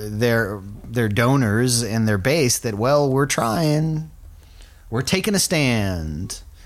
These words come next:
And, like, that's what they said. Like, when, when he went ahead and did this, then Limbaugh and all those people got really excited. And, "This is what it takes. And these, you know, this is standing up to the establishment. And this is great. And sh-, keep the government closed forever." And,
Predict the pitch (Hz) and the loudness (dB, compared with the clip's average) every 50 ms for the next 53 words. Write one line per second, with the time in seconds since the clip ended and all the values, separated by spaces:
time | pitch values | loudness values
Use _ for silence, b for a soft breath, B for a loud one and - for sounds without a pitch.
0 | B B B B B B B B B B B - 160 156 160 170 175 151 202 202 | B B B B B B B B B B B -2 0 2 2 2 2 2 0 0
1 | 196 - 240 233 247 240 220 - 302 359 302 185 151 147 151 151 143 - - B | 0 -2 -2 0 0 0 0 0 0 0 0 2 0 0 0 0 -2 -6 -12 B
2 | B B B B B 156 170 190 202 208 190 180 185 185 180 196 196 175 185 185 | B B B B B 0 2 2 2 0 0 0 0 2 2 2 2 2 2 2
3 | 196 196 185 180 190 180 180 180 180 165 147 131 151 185 247 302 240 139 135 135 | 2 2 0 0 2 0 2 2 2 2 2 2 2 2 2 2 2 2 2 2
4 | - - 156 147 147 143 127 127 123 127 131 127 131 131 131 139 143 143 139 139 | 0 0 -2 -2 0 0 0 2 2 2 4 4 4 4 2 2 2 2 2 2
5 | 143 147 143 - 135 123 127 117 131 120 131 143 156 175 175 - - - 196 170 | 2 2 0 0 -2 -2 0 0 0 0 2 2 0 2 2 0 0 0 2 0
6 | 143 120 117 113 - 233 262 - - 254 208 - 240 233 233 208 - - 285 240 | 2 2 2 0 2 0 0 0 0 -4 -4 -4 -4 -4 -4 -4 -4 -2 -2 -2
7 | 190 143 - - - - 143 131 127 143 196 214 214 190 185 196 220 190 170 165 | -4 -4 -2 0 0 0 0 -2 -4 -2 -2 -2 -2 -2 -4 -4 -4 -4 -2 0
8 | 160 160 160 160 160 156 156 170 185 190 - - 247 233 - - 185 - - 196 | 2 2 2 2 2 0 -2 -4 -8 -12 -10 -6 -2 -2 0 0 0 -2 -2 -2
9 | 196 190 196 202 208 - - - 214 220 190 - - - 190 185 185 185 160 156 | -2 -2 -2 -2 -4 -4 -6 -8 -8 -6 -4 -4 -2 0 0 0 0 -2 -4 -2
10 | 170 147 113 - - 208 - - 190 143 - - 160 139 104 76 - 98 101 104 | -2 -4 -4 -2 -4 -4 -4 -2 -4 -4 -2 -2 0 0 -2 -2 -4 -6 -8 -8
11 | 139 - - - - - - - - - 262 269 262 - 220 220 208 190 185 180 | -6 -8 -8 -8 -10 -14 -18 -12 -4 -2 -2 -2 -2 -6 -4 -4 -4 -2 -2 -4
12 | 180 170 - - 202 208 196 - - 247 302 320 285 220 202 180 175 160 143 127 | -4 -2 0 0 0 0 0 -2 -2 0 0 2 2 2 2 2 2 2 2 2
13 | 113 107 104 104 | 4 4 2 2